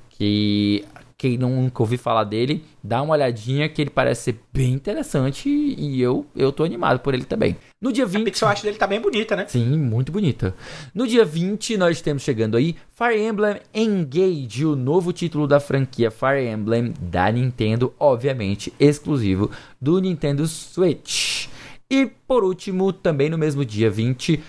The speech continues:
Speaker 1: chegando para novas plataformas, nós temos aí Monster Hunter Rise, que anteriormente era exclusivo de Nintendo Switch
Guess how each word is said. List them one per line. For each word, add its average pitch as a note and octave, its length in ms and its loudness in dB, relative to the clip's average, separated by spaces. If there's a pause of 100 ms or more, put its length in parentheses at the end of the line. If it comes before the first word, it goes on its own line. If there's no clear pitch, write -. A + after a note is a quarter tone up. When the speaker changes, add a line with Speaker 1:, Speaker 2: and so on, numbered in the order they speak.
Speaker 1:
chegando G#3 300 0
para E3 200 0
novas B2+ 400 0
plataformas, B2+ 800 0 (220)
nós D#3 160 4
temos C3+ 280 -4
aí A2+ 220 2 (220)
Monster C#3 500 0
Hunter D3 460 0 (100)
Rise, G2+ 960 -2
que C3+ 380 -2
anteriormente C3+ 880 0
era F#2 160 2
exclusivo G#2 680 0 (280)
de C#3+ 160 0
Nintendo D#3+ 320 0
Switch A2+ 520 -2